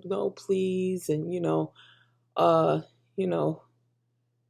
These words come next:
We're good together, and just all kind of stuff like that, and I was gonna be closer, and we, it coulda got better, and,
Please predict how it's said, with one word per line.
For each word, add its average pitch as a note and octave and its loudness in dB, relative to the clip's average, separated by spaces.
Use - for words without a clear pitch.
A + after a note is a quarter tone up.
We're F3 6
good F#3 8
together, F3 6
and A#3+ 2
just G4 8
all D#4 8
kind C4 4
of A#3 0
stuff A3+ 0
like G3+ 0
that, G3 2
and E3 2
I D#3+ 0
was E3+ 0
gonna F3 -2
be E3+ -4
closer, F#3 2
and E3 0
we, D#3 -2
it - -8
coulda D#3 0
got D3 -4
better, F3 4
and, D#3 -2